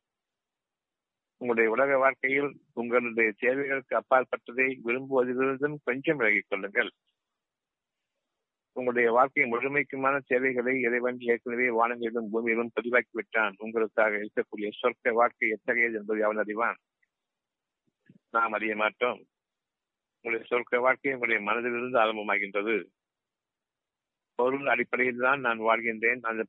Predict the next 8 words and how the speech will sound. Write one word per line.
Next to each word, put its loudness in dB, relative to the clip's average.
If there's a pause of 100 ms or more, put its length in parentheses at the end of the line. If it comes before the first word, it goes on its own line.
பொருள்களுக்குரிய 0
சுகத்தில் -2
நான் 0
வாழ 2
விரும்புகின்றேன் -2
என்று 0
இருக்கும் -6
பொழுது, 0